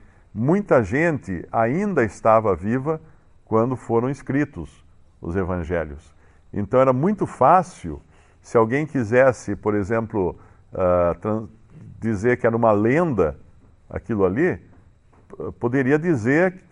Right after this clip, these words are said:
eh, se fosse, se tivesse morrido todo mundo. Mas como tinha testemunhas oculares de tudo que aconteceu, não tinha como mudar isso daí. E no nosso capítulo, um detalhe é esse, justamente esse,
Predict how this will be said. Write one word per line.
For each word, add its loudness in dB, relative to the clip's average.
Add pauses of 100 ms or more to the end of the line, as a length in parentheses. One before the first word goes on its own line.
(120)
eh, -12 (400)
se -4
fosse, 0
se -10 (140)
tivesse 0
morrido 0
todo -6
mundo. -2 (380)
Mas 0
como -2
tinha -4
testemunhas -4
oculares 2
de -8
tudo -10
que -8
aconteceu, -2 (1300)
não -4
tinha -4
como -4
mudar -2
isso -14
daí. -12 (560)
E -6
no 0
nosso 2
capítulo, 0 (480)
um -4
detalhe 4
é 2
esse, 0
justamente -2
esse, 2